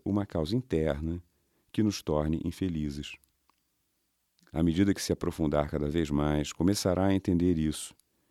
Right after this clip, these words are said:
Não só por causa dessas palestras,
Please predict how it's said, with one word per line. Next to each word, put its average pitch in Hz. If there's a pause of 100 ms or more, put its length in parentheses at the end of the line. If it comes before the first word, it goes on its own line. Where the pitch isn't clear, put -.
(580)
Não 151
só 151
por 107
causa 98
dessas 104
palestras, 80